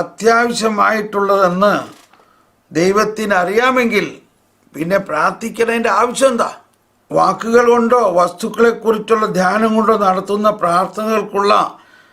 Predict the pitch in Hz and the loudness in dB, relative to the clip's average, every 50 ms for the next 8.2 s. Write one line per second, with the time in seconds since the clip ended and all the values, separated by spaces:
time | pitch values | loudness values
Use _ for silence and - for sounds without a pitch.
0 | _ _ _ - 151 160 170 185 202 214 220 214 - - 214 208 208 208 190 175 | _ _ _ -2 0 2 2 2 0 0 -2 -4 -4 -4 -4 0 2 2 2 2
1 | 180 208 208 - - 233 202 160 143 - - - _ _ _ _ - - 160 175 | 0 -2 -2 -2 -2 -2 -2 0 -4 -6 -10 -16 _ _ _ _ -4 -2 -2 -2
2 | 170 - 175 190 196 202 208 214 214 214 214 220 214 - - - 165 165 196 226 | -2 -2 0 2 2 4 2 2 0 -2 -2 -2 -2 -2 -2 -2 0 0 2 2
3 | 240 262 254 262 254 254 - 226 220 196 196 175 196 185 190 190 180 180 180 175 | 2 2 4 2 2 2 2 0 0 0 -2 -2 0 2 2 2 2 0 -2 -4
4 | 185 175 - 226 202 185 214 262 277 269 254 233 233 - - 208 202 196 180 - | -4 -4 -4 -4 -2 2 2 2 4 4 2 0 0 -2 0 0 0 0 -2 -4
5 | 165 135 123 - - _ _ _ _ - 135 139 131 - - 185 190 202 214 226 | -4 -6 -8 -12 -18 _ _ _ _ -4 -2 -2 -2 -4 -2 0 2 2 4 4
6 | 226 233 233 233 240 240 240 233 233 - - _ _ _ _ _ _ _ _ _ | 4 4 4 4 2 2 0 0 -4 -8 -16 _ _ _ _ _ _ _ _ _
7 | _ _ _ _ _ _ _ _ _ _ _ _ _ _ - 139 156 170 185 196 | _ _ _ _ _ _ _ _ _ _ _ _ _ _ -6 -2 -2 0 0 0
8 | 208 226 233 | 2 2 4